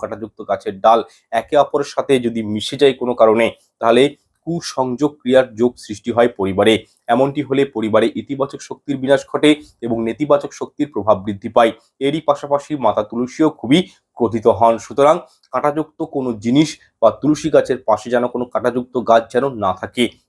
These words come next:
এতে পরিবারের সুখ, শান্তি, সমৃদ্ধি কিন্তু আপনাদেরই বজায় থাকবে। দেখুন, এই কার্তিক মাস চলাকালীন আপনারা কি করবেন, কি করবেন না, বা সকালে ঘুম থেকে উঠে ভগবানের কি মন্ত্র স্মরণ করবেন, বা কোন জিনিসগুলো আপনারা সকালে একেবারেই করবেন না,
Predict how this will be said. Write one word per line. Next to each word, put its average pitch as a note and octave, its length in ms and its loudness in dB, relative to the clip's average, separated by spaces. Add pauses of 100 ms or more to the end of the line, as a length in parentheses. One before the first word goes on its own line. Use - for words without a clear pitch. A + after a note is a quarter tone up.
এতে A2 180 -2
পরিবারের A2+ 480 2
সুখ, B2 340 -8
শান্তি, A2 320 -6
সমৃদ্ধি B2 460 -8
কিন্তু A2+ 320 -4
আপনাদেরই G#2+ 360 -2
বজায় G2+ 280 -4
থাকবে। G2+ 360 0 (500)
দেখুন, F3 300 2
এই G3 80 6
কার্তিক E3+ 420 -2
মাস F3 180 -4
চলাকালীন D#3+ 580 2
আপনারা C#3 340 2
কি C#3+ 180 -6
করবেন, C3 520 -4
কি C3+ 120 -14
করবেন A#2+ 380 0
না, B2 180 4
বা B2+ 120 4
সকালে B2+ 400 0
ঘুম A#2+ 220 -8
থেকে A#2+ 240 -8
উঠে A#2+ 180 -4
ভগবানের A2+ 480 -2
কি B2 120 -6
মন্ত্র A2+ 320 -4
স্মরণ A#2+ 280 0
করবেন, A#2+ 400 0
বা A#2 100 4
কোন B2+ 240 -4
জিনিসগুলো A#2+ 480 -4
আপনারা A2+ 340 2
সকালে A2+ 340 0
একেবারেই A2+ 360 -2
করবেন A2 340 -4
না, A2+ 220 4